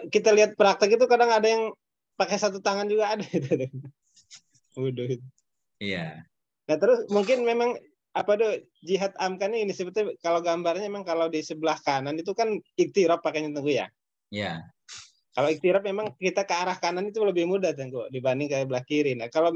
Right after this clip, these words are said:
Speaker 1: gambarnya pakai ceret kan berarti kita menuangin pakai air pakai
Speaker 2: Tangan
Speaker 1: tangan
Speaker 2: kiri.
Speaker 1: kiri gitu ya. Tangan
Speaker 2: Hmm.
Speaker 1: kiri ditarik pakai tangan kanan gitu.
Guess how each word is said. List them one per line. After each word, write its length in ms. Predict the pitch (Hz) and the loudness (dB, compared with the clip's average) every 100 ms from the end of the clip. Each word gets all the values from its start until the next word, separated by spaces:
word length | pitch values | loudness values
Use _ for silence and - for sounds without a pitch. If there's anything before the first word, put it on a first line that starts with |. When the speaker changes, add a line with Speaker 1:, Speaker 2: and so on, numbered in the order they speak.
| 156 | 0
Speaker 1:
gambarnya 540 | 156 156 156 156 160 | 0 2 0 0 -2
pakai 240 | 156 156 | -2 -4
ceret 240 | 156 156 160 | -2 -2 -2
kan 160 | 196 | -2
berarti 240 | 185 165 202 | -4 -2 -4
kita 320 | 185 190 180 | -2 -4 -4
menuangin 480 | 180 170 151 165 190 | -4 -2 -2 -2 -4
pakai 240 | 165 165 | -4 0
air 180 | 160 165 170 _ _ _ _ _ _ _ _ _ _ | 0 0 -4 _ _ _ _ _ _ _ _ _ _
pakai 240 | - 123 | -6 -4
Speaker 2:
Tangan 20 | 123 | 0
Speaker 1:
tangan 220 | 147 104 | 0 0
Speaker 2:
kiri. 60 | |
Speaker 1:
kiri 140 | 170 175 | 0 0
gitu 140 | 139 139 | 0 -2
ya. 120 | 104 - _ _ - | -4 -6 _ _ -12
Tangan 240 | 95 131 | -6 -6
Speaker 2:
Hmm. 80 | 131 | -4
Speaker 1:
kiri 180 | 127 175 | 0 0
ditarik 420 | 147 143 131 143 156 | 0 -2 -2 -2 -4
pakai 440 | 131 139 139 131 | -6 -2 -2 -2
tangan 240 | - 127 127 | -6 -6 -4
kanan 280 | 151 151 123 | -4 -4 -8
gitu. 240 | 110 - | -12 -16